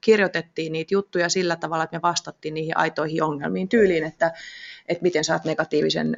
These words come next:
ö, työntekijän sitoutumaan yhteisiin tavoitteisiin tai miten, miten tota,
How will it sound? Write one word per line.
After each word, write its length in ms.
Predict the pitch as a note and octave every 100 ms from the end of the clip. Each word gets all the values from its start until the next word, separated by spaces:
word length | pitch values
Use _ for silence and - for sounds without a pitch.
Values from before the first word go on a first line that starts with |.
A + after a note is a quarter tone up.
| -
ö, 260 | - -
työntekijän 500 | - D3+ D3 - D#3+
sitoutumaan 580 | D#3 D#3 D3+ D3+ D#3 D3+
yhteisiin 460 | E3 - D#3+ D#3 D#3+
tavoitteisiin 680 | D#3 D#3 - D#3+ D#3 D#3+
tai 160 | D#3 D3+
miten, 320 | E3 E3 D3 F3
miten 340 | F3 E3+ D#3
tota, 340 | C#3 - C#3+